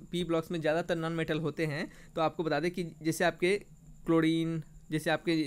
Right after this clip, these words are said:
हेलोजेंस है सेवनटीन नंबर ग्रुप के, क्लोरीन, फ्लोरीन, फ्लोरीन, क्लोरीन, ब्रोमीन, आयोडीन, ये सब क्या है, नॉन मेटल्स हैं। क्या है, ये सब क्या है, नॉन मेटल्स हैं। इनके अगर आपको इलेक्ट्रॉनिक कन्फिग्रेशन निकालना पड़े या फिर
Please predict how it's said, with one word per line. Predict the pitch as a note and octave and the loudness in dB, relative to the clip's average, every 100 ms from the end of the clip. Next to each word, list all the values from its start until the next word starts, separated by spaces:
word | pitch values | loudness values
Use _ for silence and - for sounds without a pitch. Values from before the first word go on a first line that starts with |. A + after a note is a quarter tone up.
| - | -2
हेलोजेंस | D3 D#3+ F3+ F3+ | 0 4 4 2
है | G3 | -2
सेवनटीन | - D#3 D3+ F3 | 0 -2 0 0
नंबर | E3 D#3+ | 0 0
ग्रुप | D#3 D3+ | 0 0
के, | F3+ - - - | -4 -4 -20 -4
क्लोरीन, | - D#3 D#3 E3 G3 G#3+ - - | 2 4 4 2 -2 -8 -16 0
फ्लोरीन, | D#3 D#3 E3 F3 G3+ - - - | 2 2 -2 -6 -10 -14 -18 -4
फ्लोरीन, | D#3 D#3 E3+ | 0 0 0
क्लोरीन, | F3 E3 D#3 D#3+ E3 | 0 2 2 0 -2
ब्रोमीन, | C#3+ D#3 D#3 E3 F3 | -2 -2 0 0 0
आयोडीन, | D#3 D3+ D3+ D#3 | 0 2 2 0
ये | |
सब | E3 G3+ | -2 0
क्या | G3 | 0
है, | G3 | 0
नॉन | F3 G3+ | 0 0
मेटल्स | F#3 C#3 C3 | 0 -2 -6
हैं। | C3+ | -4
क्या | E3+ | -2
है, | G3 - - - | -2 -6 -20 -8
ये | D#3+ | -4
सब | - | -2
क्या | G#3 G3 | -2 -2
है, | |
नॉन | F3+ G3+ | -2 -2
मेटल्स | F3+ D#3+ D3 G3 | -2 -4 -4 -4
हैं। | - - - | -6 -14 -4
इनके | E3+ E3 A#3 | -2 2 4
अगर | G3+ | 4
आपको | F3+ F#3 | 4 2
इलेक्ट्रॉनिक | E3+ E3 F3+ | 2 0 0
कन्फिग्रेशन | E3 D3+ E3+ | -2 0 -2
निकालना | D#3 D3+ D#3 | -2 -2 -2
पड़े | D#3 | 0
या | D#3+ D#3 | 0 2
फिर | G3 | 0